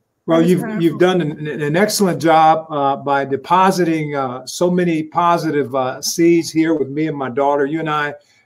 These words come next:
Speaker 1: we've known each other, been friends for over forty years. And the fact that you would take time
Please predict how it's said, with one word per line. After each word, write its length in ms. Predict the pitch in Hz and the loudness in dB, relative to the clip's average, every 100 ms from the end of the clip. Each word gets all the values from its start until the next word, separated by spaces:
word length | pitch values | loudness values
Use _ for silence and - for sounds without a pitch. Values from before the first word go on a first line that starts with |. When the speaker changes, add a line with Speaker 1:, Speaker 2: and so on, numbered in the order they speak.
| _ | _
Speaker 1:
we've 160 | 190 180 | -2 2
known 260 | 175 180 | 2 4
each 160 | 175 180 | 2 0
other, 200 | 165 165 | 0 0
been 220 | 139 143 | -2 -6
friends 360 | - 180 175 165 | -4 -2 -2 -2
for 140 | 156 | -2
over 140 | 139 | -2
forty 340 | 131 170 180 165 | -2 0 2 4
years. 340 | 165 160 156 | 4 2 0
And 100 | 131 | -4
the 60 | 127 | -8
fact 320 | - 165 165 | 0 0 0
that 100 | 139 | -8
you 140 | 151 | -4
would 140 | 180 175 | -4 -2
take 240 | 180 170 | -4 -4
time 380 | 170 151 147 147 | -6 -6 -6 -8